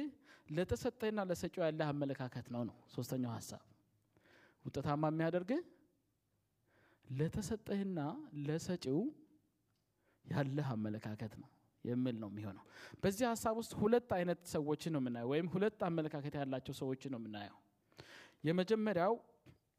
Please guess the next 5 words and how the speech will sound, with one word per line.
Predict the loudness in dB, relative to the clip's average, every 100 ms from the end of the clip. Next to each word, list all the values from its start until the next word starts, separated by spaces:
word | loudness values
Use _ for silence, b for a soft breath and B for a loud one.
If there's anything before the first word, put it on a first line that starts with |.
| 6
አዎንታዊ | 6 6 4 4
አመለካከት | 6 4 -2 -4 -8 -6
ያላቸውን | -8 -8 -10 -4 -2 0
ነው | -2 -8 _
የምናየው። | -4 -2 -2 -4